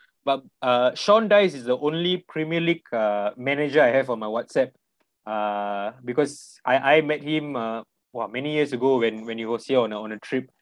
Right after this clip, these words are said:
Uh, and I have his, <laughs> uh, WhatsApp contact in, in my phone.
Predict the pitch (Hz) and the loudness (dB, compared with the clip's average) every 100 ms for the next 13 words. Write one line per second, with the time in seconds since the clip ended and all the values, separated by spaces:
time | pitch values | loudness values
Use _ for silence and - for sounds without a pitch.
0 | _ _ - 107 101 101 104 107 110 120 | _ _ -10 -6 -4 -4 -4 -2 -2 2
1 | 131 131 127 - 160 123 120 143 151 165 | 2 2 -6 -2 0 2 0 -2 -2 -2
2 | 156 139 131 139 117 113 117 117 113 113 | 0 -2 -2 -4 -6 -12 -14 -12 -10 -6
3 | 143 135 | -4 -4